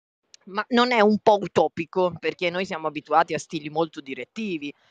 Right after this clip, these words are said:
mm, controllo, comando, cioè molto focalizzati sull'obiettivo. Quindi, eh, da dove nasce questo libro? Perché raccontare i manager? Perché dire, definire un manager il manager per caso?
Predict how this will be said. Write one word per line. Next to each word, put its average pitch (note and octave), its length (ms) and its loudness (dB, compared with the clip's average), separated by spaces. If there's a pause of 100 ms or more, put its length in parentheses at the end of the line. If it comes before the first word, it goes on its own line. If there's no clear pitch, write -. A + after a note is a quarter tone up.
(280)
mm, D3+ 420 -8
controllo, D#3+ 800 4
comando, D3+ 960 2
cioè D3+ 280 -4
molto F3 400 -2
focalizzati D#3+ 800 0
sull'obiettivo. D3+ 1080 -2
Quindi, E3 340 -8 (400)
eh, E3 280 2
da A#3 180 4
dove D#4 180 4
nasce E3+ 320 0
questo E3+ 260 -4
libro? D3+ 260 -2
Perché A#3+ 300 -2
raccontare G3 580 2
i F3 40 -6
manager? E3+ 760 4 (320)
Perché C4 260 -2
dire, A3+ 320 2
definire B3 440 4
un A3+ 80 0
manager A#3 440 4
il F#3+ 160 -2
manager F#3+ 420 4
per - 220 2
caso? C#3+ 640 2